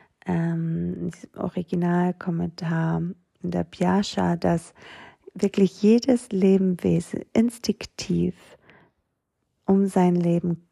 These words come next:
kämpft bis zum bitteren Ende. Wir hängen wirklich an diesem Leben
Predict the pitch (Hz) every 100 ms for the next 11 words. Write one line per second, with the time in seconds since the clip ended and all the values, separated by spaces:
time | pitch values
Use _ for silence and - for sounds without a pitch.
0 | - - 170 - - - - _ 180 -
1 | - 180 165 185 - 170 - - - 160
2 | 160 165 165 165 160 156 190 180 175 175
3 | 180 175 165 - - 170 165 - _ -
4 | - - - _ 185 175 175 180 185 -
5 | - 175 170 170 - 170 165 165 170 -
6 | _ _ _ _ 185 175 175 180 180 165
7 | 175